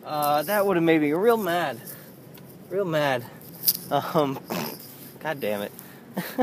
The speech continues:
<laughs> Wait. So, um, I guess I, I, I don't have a ton, a ton to add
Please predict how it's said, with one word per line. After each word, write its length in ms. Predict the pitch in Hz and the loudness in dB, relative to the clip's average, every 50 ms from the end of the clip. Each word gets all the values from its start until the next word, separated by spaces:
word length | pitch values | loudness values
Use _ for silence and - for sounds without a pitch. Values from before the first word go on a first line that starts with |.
| 233 - - 262 254 | 0 0 0 0 0
<laughs> 800 | 247 - - - 247 220 - - - - - - - - - - | 0 -2 -2 -2 -4 -4 -4 -8 -16 -18 -18 -18 -18 -20 -8 -4
Wait. 240 | - 123 110 98 90 - - - - - - | -2 -2 -2 -2 -6 -10 -16 -20 -20 -14 -2
So, 340 | - 233 240 202 143 117 - - - - - - - - - - - - - - - - - - - - | 6 8 8 8 8 6 0 -6 -16 -20 -20 -20 -20 -20 -20 -20 -20 -20 -20 -20 -20 -20 -20 -18 -6 -2
um, 580 | 113 120 127 131 135 139 143 143 143 143 131 123 - - - - - - - - | 2 2 4 4 4 4 4 4 2 -2 -10 -12 -16 -18 -20 -20 -18 -18 -14 -12
I 60 | - | -6
guess 440 | 202 277 285 320 - - - - - - - | -2 -2 -2 -2 -4 -8 -10 -12 -14 -16 -12
I, 240 | - - - - - - | -10 -10 -10 -10 -10 -10
I, 280 | 170 170 175 185 185 - - - - - - - - - - - - - - - - - - - - - - - - - - - - - - - - - - - - - - - - - - | -10 -8 -6 -6 -6 -8 -10 -14 -20 -20 -20 -20 -20 -20 -20 -20 -20 -20 -20 -20 -20 -20 -20 -20 -20 -20 -20 -20 -20 -20 -20 -20 -20 -20 -20 -20 -20 -20 -20 -20 -20 -20 -20 -20 -20 -20 -20
I 120 | - - - | -20 -16 -12
don't 120 | 220 214 | -12 -8
have 160 | - 226 214 | -6 -2 0
a 100 | 214 170 - - | 0 0 0 -2
ton, 360 | - - - 190 233 277 285 | -8 -10 -6 -4 -4 -2 -2
a 80 | 233 | -4
ton 520 | - - - 147 147 139 135 135 131 131 131 127 | -6 -6 -2 0 0 0 0 0 -4 -6 -8 -8
to 240 | - - - - - | -10 -10 -10 -6 -4
add 440 | 113 113 107 113 110 113 113 - | -4 -4 -4 -4 -6 -8 -10 -12